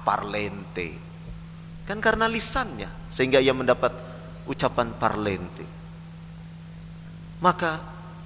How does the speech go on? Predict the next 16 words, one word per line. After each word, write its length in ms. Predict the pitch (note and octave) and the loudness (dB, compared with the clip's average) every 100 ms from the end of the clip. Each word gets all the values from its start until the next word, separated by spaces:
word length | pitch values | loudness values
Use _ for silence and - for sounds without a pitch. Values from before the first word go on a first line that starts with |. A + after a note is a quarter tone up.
| - - - - - - - | -12 -12 -12 -12 -12 -12 6
apalagi 480 | E3+ D#3+ C#3 B2 B2+ | 6 8 6 6 2
di 80 | A#2 | 4
dalam 400 | A2+ A#2+ A#2 A2 | 6 8 6 4
hal-hal 480 | A2 C3 A#2 B2+ A#2+ | 8 8 8 6 6
yang 160 | A#2 A2 | 4 0
terkait 480 | A#2 A2 - B2 A#2+ - | 0 0 2 2 2 -4
dengan 320 | A2 A2 G#2+ G#2 - - - - - - - - - - - - - - - - - - - - - - | -4 -2 -4 -8 -12 -14 -14 -14 -14 -12 -12 -14 -14 -14 -14 -14 -14 -14 -14 -14 -14 -14 -14 -14 -14 -2
urusan-urusan 960 | C3 C3+ E3 D3+ C3+ D3+ C#3 - C3 - | 6 8 10 10 8 6 6 6 4 6
akhirat 560 | C3+ - D#3+ D#3+ C#3 | 8 10 10 10 8
kita, 400 | - E3+ C#3+ A2 - - - | 4 2 2 0 -4 -12 -6
urusan-urusan 880 | - C#3+ D3 C#3 C3+ D3+ B2+ C#3+ B2+ | 2 4 6 4 4 2 4 2 4
kita 240 | E3 D#3+ D3+ | 4 6 6
nanti 240 | E3 E3+ | 6 6
di 80 | G3+ | 8
akhirat, 400 | G#3 A3+ G#3+ A#2 - - - - - - - - - - | 10 8 6 4 0 -10 -12 -12 -14 -14 -14 -14 -12 4
maka 400 | C#3+ - A#2 G#2 | 4 6 4 2